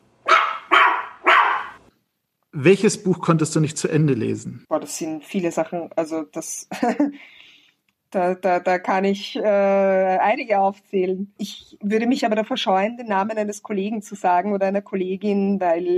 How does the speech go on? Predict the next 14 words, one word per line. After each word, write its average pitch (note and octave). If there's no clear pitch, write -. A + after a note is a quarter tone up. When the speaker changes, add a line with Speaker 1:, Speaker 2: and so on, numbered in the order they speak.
Speaker 2:
ich -
das F#3+
unsolidarisch E3+
finde. D#3+
Speaker 1:
Vielleicht D3+
gibt's D3
ja F3+
auch D3
welche, D3
die C3+
schon C#3
lange C#3
tot D#3+
sind, -